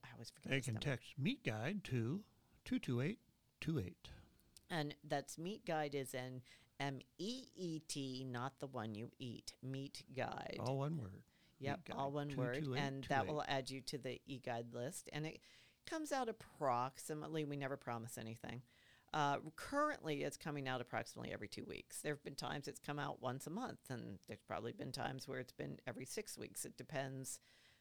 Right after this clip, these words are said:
Speaker 1: how many people are, are in my troop and, and what's going on.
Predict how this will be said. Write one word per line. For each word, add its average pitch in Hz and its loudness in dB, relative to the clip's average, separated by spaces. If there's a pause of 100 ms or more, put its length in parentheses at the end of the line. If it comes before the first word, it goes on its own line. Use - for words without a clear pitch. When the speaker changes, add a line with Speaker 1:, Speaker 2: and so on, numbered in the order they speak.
(200)
Speaker 1:
how 190 2
many 196 0
people 151 0
are, 123 2 (100)
are 117 0 (720)
in 160 2
my 143 2 (160)
troop 156 -4
and, 123 -2 (180)
and 113 -2 (220)
what's 139 0
going 123 -2
on. 120 -2